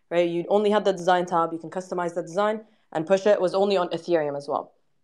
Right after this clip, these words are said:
Um, and then the cool thing about kind of how we've been approaching development, um, is when I work with a white label, if I'm shipping any features there,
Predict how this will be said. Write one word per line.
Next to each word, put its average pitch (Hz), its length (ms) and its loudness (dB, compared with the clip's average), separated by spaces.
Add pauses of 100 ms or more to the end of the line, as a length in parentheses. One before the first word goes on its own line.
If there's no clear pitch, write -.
(560)
Um, 170 300 2
and 180 100 2
then 208 120 4
the 214 80 4
cool 262 240 2
thing 277 240 2
about 180 240 2
kind 180 160 -2
of 170 100 -4 (640)
how 202 220 4
we've 214 240 -4
been 196 120 2
approaching 190 500 0
development, 175 680 0 (200)
um, 170 400 0 (1300)
is 202 180 2
when 247 240 2
I 302 100 4
work 294 300 0
with 381 140 0
a 233 60 4
white 220 320 2
label, 214 300 -2
if 185 160 -12
I'm 214 100 -6
shipping 320 420 -4
any 240 220 -2
features 214 640 -8
there, 175 400 -2